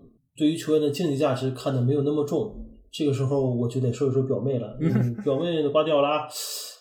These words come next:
Speaker 1: 呃，那边曼城来了贝基里斯坦，
Speaker 2: 嗯。
Speaker 1: 人家买的萨内、京多安、埃德森，对吧？
Speaker 2: 对。
Speaker 1: 啊，拉波特尔，包括沃克尔，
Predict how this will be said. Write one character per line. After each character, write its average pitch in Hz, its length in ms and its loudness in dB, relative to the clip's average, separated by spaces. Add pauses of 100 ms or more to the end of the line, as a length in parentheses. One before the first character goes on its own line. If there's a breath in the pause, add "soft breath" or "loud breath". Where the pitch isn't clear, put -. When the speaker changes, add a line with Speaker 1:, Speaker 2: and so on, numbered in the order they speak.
(120)
Speaker 1:
呃， 151 200 4
那 156 140 2
边 156 180 4
曼 165 160 4
城 147 340 0
来 131 140 4
了 143 540 4
贝 147 80 4
基 143 100 2
里 139 100 2
斯 139 120 0
坦， 117 280 -4
Speaker 2:
嗯。 143 220 -2
Speaker 1:
人 143 100 2
家 160 120 2
买 117 180 0
的 131 240 2
萨 139 200 0
内、 135 200 0
京 131 180 -2
多 131 140 2
安、 131 400 0
埃 147 100 2
德 139 140 4
森， 143 260 0 (140)
对 131 140 -4
吧？ 123 80 2
Speaker 2:
对。 127 100 0
Speaker 1:
啊， 117 760 -4
拉 135 120 -2
波 135 100 0
特 135 140 -2
尔， 117 380 -4
包 127 100 0
括 123 240 0
沃 131 180 2
克 139 140 -4
尔， - 160 -4